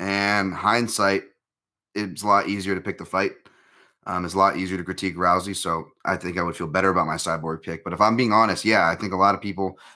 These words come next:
maybe would switch their pick over time, but I still would have picked Cyborg back then. Um, so, yeah. E-, Eric Gurdon, "Do you think Josh Strobel is the father of Kaya?"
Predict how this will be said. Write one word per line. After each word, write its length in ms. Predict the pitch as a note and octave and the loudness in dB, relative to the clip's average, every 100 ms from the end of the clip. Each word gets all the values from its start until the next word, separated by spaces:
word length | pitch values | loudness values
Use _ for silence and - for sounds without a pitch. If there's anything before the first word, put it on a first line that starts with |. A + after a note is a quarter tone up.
| - | -2
maybe 240 | A2 G#2+ | 0 0
would 320 | G2 G2+ F#2 | -2 -4 -4
switch 240 | - F3 - | 2 2 2
their 80 | A#2+ | 2
pick 220 | A#2 A2 | 0 0
over 160 | F#2+ F2+ | -2 0
time, 320 | F#2+ F2+ F2 | 2 2 2
but 160 | F2 | 0
I 100 | D2+ | 0
still 200 | F#2+ - | -2 -2
would 120 | G#2+ G2+ | 0 0
have 140 | F#2 | -2
picked 180 | G2 - | -6 -2
Cyborg 400 | F#2 D#2+ F2 D#2 | 0 0 -2 -2
back 240 | E2+ E2 | -2 -2
then. 260 | - F2+ E2+ _ _ _ _ _ _ _ _ _ - | -2 -4 -4 _ _ _ _ _ _ _ _ _ 2
Um, 640 | F#2 F2+ F2+ F2 E2+ D2+ _ _ _ _ _ _ _ - _ _ | 6 8 8 6 2 -4 _ _ _ _ _ _ _ -20 _ _
so, 260 | - F#2 F2 | -6 -2 -2
yeah. 300 | D#2+ D2 - - | -2 -2 -4 -6
E-, 120 | G2+ - - - _ _ _ _ | -6 -6 -16 -20 _ _ _ _
Eric 260 | G#2+ A#2 F#2+ | 0 2 4
Gurdon, 340 | A2 G#2+ F#2+ | 4 4 2
"Do 80 | G2 | 0
you 60 | A#2+ | -2
think 260 | C3+ - _ F#2+ | -4 -6 _ -6
Josh 480 | G#2+ G2+ G#2 - - | 2 4 4 -2 -10
Strobel 600 | - - G#2 F#2+ G2 - | -10 -4 -4 -2 -4 -4
is 240 | F2+ E2 - | -8 -8 -12
the 120 | D#2+ | -12
father 400 | E2 F2+ F2 F2 | -2 2 2 0
of 300 | - D#2 D#2+ | -4 -6 -8
Kaya?" 520 | - D2+ D2 C#2+ - | -6 -4 -4 -6 -10